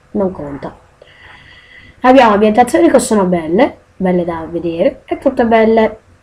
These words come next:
semplici, come il vecchio Banjo, soltanto che si deve soltanto correre su un kart. Poi,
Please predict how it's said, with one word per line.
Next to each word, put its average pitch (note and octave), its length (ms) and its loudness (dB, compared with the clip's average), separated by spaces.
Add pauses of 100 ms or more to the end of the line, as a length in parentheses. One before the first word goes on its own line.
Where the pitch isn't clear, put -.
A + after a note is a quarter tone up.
(120)
semplici, G#3 880 -2
come F#3+ 220 -2
il F#3 60 -2
vecchio F#3+ 280 -4
Banjo, F#3+ 480 -2
soltanto A#3 500 -4
che G3+ 160 -6
si G3 160 -8
deve G3 320 0
soltanto A3 480 -8
correre G3 480 -6
su G3+ 160 -6
un G3 240 -4
kart. - 500 -12 (2500)
Poi, E4 340 2